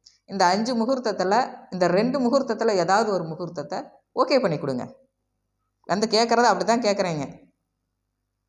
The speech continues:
ஏங்க, அதுக்கப்புறம் வேண்டாங்க. அதுக்கப்புறம் என் பையன் வந்து வெளிநாட்டுக்கு போயிருவாரு,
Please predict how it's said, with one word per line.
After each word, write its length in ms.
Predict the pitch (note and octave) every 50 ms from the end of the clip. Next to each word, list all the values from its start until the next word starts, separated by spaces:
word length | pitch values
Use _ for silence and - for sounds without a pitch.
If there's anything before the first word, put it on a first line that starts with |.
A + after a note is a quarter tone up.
| _ _ - F3
ஏங்க, 100 | F3 F3
அதுக்கப்புறம் 680 | D#3+ D3 D3+ F#3 G3 - A3 G#3 G#3+ A#3+ B3 A#3 F#3
வேண்டாங்க. 580 | E3+ E3+ F3+ F3 E3+ D#3+ D#3 D3+ C#3+ C#3+ D3 -
அதுக்கப்புறம் 680 | C#3 D#3 E3+ E3+ F#3 E3+ F3 G3+ A3 G#3 G3 E3+ D3+
என் 220 | C#3+ C#3+ C#3+ C#3+ -
பையன் 260 | F3 G3 A#3+ C4 A#3
வந்து 340 | G3 F#3 F#3 F#3+ F#3 D#3+ D3+
வெளிநாட்டுக்கு 640 | D#3+ E3 F#3 F3+ F3 D#3+ D#3+ D3 C#3 C#3 D3 D3
போயிருவாரு, 340 | D3 D3 C#3+ C#3 C3+ C3 B2+